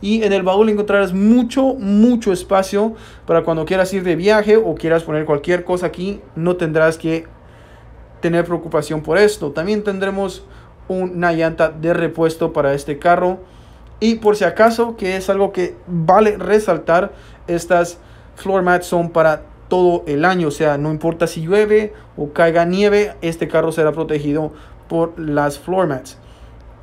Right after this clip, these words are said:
También tendremos dos conexiones para conectar nuestros cargadores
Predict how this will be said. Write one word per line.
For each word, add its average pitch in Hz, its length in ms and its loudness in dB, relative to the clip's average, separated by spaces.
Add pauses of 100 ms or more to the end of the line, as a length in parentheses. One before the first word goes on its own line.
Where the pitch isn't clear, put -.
(640)
También 202 420 2
tendremos 185 600 -2 (140)
dos 185 440 -4 (460)
conexiones 175 640 -2
para 160 180 0
conectar 151 460 -2
nuestros 165 400 -4
cargadores 151 720 0